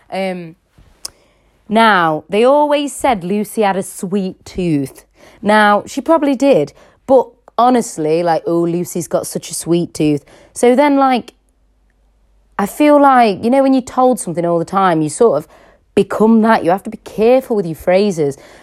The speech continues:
Like, literally, the other day, I think we, I think me and her even said it to each other, like, "Oh, you've always had a sweet tooth, Ducky." Yeah, she's like, "Oh, I've always liked sweet stuff."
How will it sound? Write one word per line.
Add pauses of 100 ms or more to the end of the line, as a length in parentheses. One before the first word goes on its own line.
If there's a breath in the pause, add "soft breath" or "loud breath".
Like,
literally, (1900)
the
other
day,
I
think
we,
I
think
me
and
her
even
said
it
to
each
other,
like, (240 loud breath)
"Oh,
you've
always
had
a
sweet
tooth,
Ducky."
Yeah,
she's
like,
"Oh,
I've
always
liked
sweet
stuff."